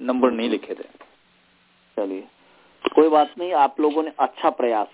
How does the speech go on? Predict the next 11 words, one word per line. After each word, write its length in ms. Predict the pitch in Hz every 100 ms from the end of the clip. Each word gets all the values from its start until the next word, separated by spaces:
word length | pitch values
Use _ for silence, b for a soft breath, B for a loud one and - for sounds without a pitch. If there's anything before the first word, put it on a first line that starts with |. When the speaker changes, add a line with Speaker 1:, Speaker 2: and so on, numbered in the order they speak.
| -
Speaker 2:
किया 160 | 104
और 100 | 107
इससे 560 | - 135 - - 160 170
मुझे 520 | 151 139 139 131 147
ये 220 | 147 143
लगा 340 | 147 135 135 147
कि 240 | - 139
जो 120 | 131
है 120 | 123 120
कि 140 | 120
भाई, 260 | 117 120